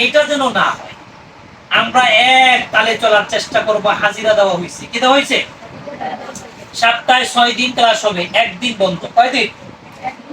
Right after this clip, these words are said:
সপ্তাহে একদিন, শুক্রবার দিন আপনাদের অফ, ঠিক আছে? যত কাজ আছে, বেড়ানো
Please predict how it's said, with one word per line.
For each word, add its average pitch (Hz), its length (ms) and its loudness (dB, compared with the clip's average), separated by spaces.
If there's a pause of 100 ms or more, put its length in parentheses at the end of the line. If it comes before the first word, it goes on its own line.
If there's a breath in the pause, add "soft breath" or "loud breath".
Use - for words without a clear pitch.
(320)
সপ্তাহে 214 440 2 (160)
একদিন, 220 300 -4 (100)
শুক্রবার 247 540 0
দিন 269 100 -2 (100)
আপনাদের 233 320 2 (120)
অফ, - 80 0 (180)
ঠিক - 180 -2
আছে? 277 160 0 (680)
যত - 180 0 (180)
কাজ 220 180 4 (100)
আছে, 262 120 -2 (120)
বেড়ানো 240 300 4